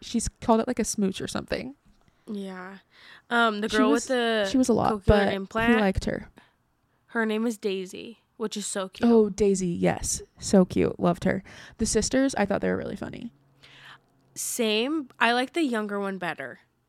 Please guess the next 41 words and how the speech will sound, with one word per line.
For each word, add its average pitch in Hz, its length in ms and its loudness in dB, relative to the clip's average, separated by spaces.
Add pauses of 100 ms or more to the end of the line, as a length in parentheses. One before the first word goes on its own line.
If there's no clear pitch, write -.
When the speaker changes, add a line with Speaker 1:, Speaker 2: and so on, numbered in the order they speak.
(580)
Speaker 1:
I 214 80 6
think 214 200 0
he 208 100 4
does 190 220 2
too, 190 380 0
but 214 120 0
I 214 100 2
love 190 240 -2
the - 80 -2
energy 185 300 4
that 185 100 2
the 185 100 0
older - 220 0
one 196 160 -4
brings. - 540 -8
I 220 80 6
think 214 160 0
she's - 180 -2
funny. - 380 -4
I 214 100 0
wanna 196 160 2
be 185 120 2
her 180 120 4
friend. - 220 -6 (720)
Speaker 2:
Yeah, 208 280 2
no, 196 340 -4
I 226 200 6
love 247 340 2
both 180 240 -4
of 233 140 -6
them, 254 220 -2
and 214 100 0
I 196 100 -2
think 214 160 2
Speaker 1:
When 220 100 8
she 202 140 6
Speaker 2:
that's 220 60 10
Speaker 1:
was 208 80 8
Speaker 2:
so 226 80 8
Speaker 1:
like, 202 100 2
"Go 196 180 6